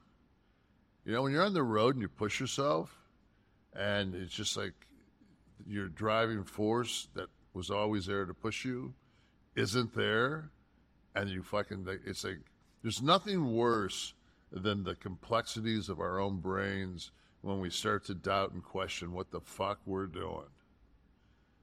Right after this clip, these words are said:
You know, it's like, why am I out here?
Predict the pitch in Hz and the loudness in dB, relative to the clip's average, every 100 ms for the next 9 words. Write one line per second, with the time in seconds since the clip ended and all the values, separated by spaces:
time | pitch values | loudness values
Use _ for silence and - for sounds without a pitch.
0 | _ _ 87 90 95 101 107 - 95 87 | _ _ -8 -4 -2 -4 -6 -8 -8 -10
1 | _ - 87 87 98 104 104 101 92 87 | _ -20 -12 -4 0 2 2 0 0 -2
2 | 85 78 82 | -4 -6 -12